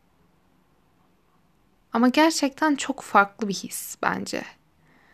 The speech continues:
Yani çünkü okulda istediğini yapabiliyorsun, işte istediğini giyebiliyorsun, her insanla takılabiliyorsun, bilmem ne yapıyorsun falan, böyle kahkahalar havacı-, havada uçuşuyor vesaire ama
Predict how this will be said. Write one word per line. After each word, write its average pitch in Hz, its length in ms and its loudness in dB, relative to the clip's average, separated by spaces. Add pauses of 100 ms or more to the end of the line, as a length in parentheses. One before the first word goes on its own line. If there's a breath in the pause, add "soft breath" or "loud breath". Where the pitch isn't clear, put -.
(680 soft breath)
Yani 208 100 -4
çünkü 247 260 0 (220 loud breath)
okulda 247 400 0
istediğini 240 540 0
yapabiliyorsun, 240 640 -2
işte 220 220 -6
istediğini 226 540 -4
giyebiliyorsun, 226 540 -2
her 240 240 -4
insanla 233 460 -2
takılabiliyorsun, 226 1000 -4
bilmem 220 380 0
ne 226 40 -2
yapıyorsun 226 420 -6
falan, 220 340 -4
böyle 220 300 -2
kahkahalar 220 580 -2
havacı-, 214 500 -4
havada 208 380 0
uçuşuyor 214 460 -4
vesaire 226 500 -6
ama 285 240 0